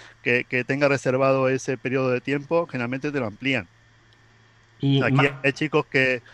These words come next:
Speaker 1: que se vinieron antes del bicho y de lu-, como luego se canceló la aplicación y no, no había movimiento de gente,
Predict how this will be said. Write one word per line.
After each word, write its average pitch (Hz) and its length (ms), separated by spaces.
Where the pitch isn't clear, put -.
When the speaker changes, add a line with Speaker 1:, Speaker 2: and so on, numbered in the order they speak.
Speaker 1:
que 143 100
se 127 200
vinieron 139 300
antes 147 240
del 143 120
bicho 170 400
y 147 100
de 131 80
lu-, 127 120
como 123 240
luego 139 340
se 120 200
canceló 120 460
la 143 80
aplicación 139 580
y 113 100
no, 123 220
no 127 140
había 135 220
movimiento 131 480
de 135 80
gente, 147 480